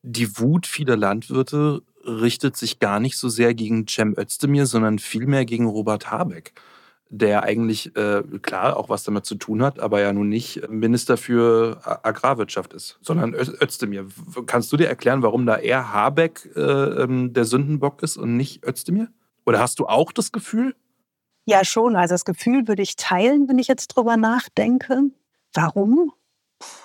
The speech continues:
Speaker 2: Vielleicht ist das durch diese Fähren-Sache auch noch mal aufgeladen worden, also dass er so in den Fokus geraten ist.
Speaker 1: Mhm.
Speaker 2: Ich weiß es nicht. Ich würde dein Grundgefühl teilen, dass, dass, dass die Verantwortung nicht fair auf drei Parteien aufgeteilt wird für die,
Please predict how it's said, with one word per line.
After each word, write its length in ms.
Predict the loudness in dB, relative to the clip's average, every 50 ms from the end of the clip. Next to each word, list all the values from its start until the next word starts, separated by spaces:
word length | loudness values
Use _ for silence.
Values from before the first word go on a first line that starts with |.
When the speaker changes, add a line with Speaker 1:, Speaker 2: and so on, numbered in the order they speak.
| -20 _ _ _ _ _ _ _ _ _ _ _ 0
Speaker 2:
Vielleicht 220 | 2 2 2 2
ist 100 | 2 0
das 160 | 0 2 2
durch 220 | 2 0 0 0 0
diese 220 | 0 0 0 0
Fähren-Sache 760 | -2 0 2 4 4 4 4 4 2 4 2 4 4 4 4 4
auch 100 | 4 2
noch 120 | 0 2
mal 160 | 4 4 4
aufgeladen 720 | 4 2 0 0 0 0 2 4 4 4 4 4 2 2 2
worden, 340 | 0 0 0 2 2 2
also 160 | 2 2 2 2
dass 200 | 2 2 0 2
er 140 | 0 0
so 100 | 2 4
in 100 | 4 4
den 140 | 4 2 0
Fokus 420 | 0 0 -2 0 2 2 2 2 2
geraten 460 | 2 4 4 4 2 2 0 -2 -2
ist. 200 | -4 -4 -2 0
Speaker 1:
Mhm. 440 | 2 2 2 2 2 0 0 -2 -6 _ _ _ -6
Speaker 2:
Ich 160 | -6 -2 0
weiß 200 | 2 2 2 2
es 180 | 0 -4 -4 -2
nicht. 360 | -2 -2 -2 -4 -10 -20 _ _ _ _ _ _ _ _ _ -12
Ich 140 | -6 -2 0
würde 180 | 0 2 4
dein 180 | 4 4 4 4
Grundgefühl 600 | 2 0 -2 0 0 -2 -2 0 0 0 0 0
teilen, 540 | -2 -2 0 2 4 4 4 4 2 2 2
dass, 320 | 2 0 0 -2 -6 -12 _ _ _ _ _ _ _
dass, 380 | 2 2 2 2 0 -4 0
dass 200 | 2 2 2 2
die 120 | 2 -2 0
Verantwortung 760 | 2 4 2 4 2 0 0 2 2 2 2 2 2 2 2
nicht 200 | 2 0 -4 -6
fair 340 | -4 0 4 4 4 4
auf 140 | 4 2 0
drei 300 | -2 0 4 4 4 4
Parteien 480 | 2 0 -2 0 2 2 4 4 4 4
aufgeteilt 720 | 2 0 0 -2 -4 -4 -2 0 2 2 2 2 0 0
wird 160 | -2 -2 -2
für 160 | -2 -2 0
die, 220 | 2 2 2 2